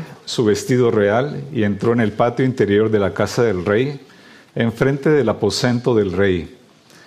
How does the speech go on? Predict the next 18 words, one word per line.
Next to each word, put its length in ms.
Y 40
estaba 320
el 80
rey 160
sentado 420
en 80
su 180
trono 420
en 60
el 120
aposento 520
real, 460
enfrente 640
de 140
la 80
puerta 520
del 200
aposento. 640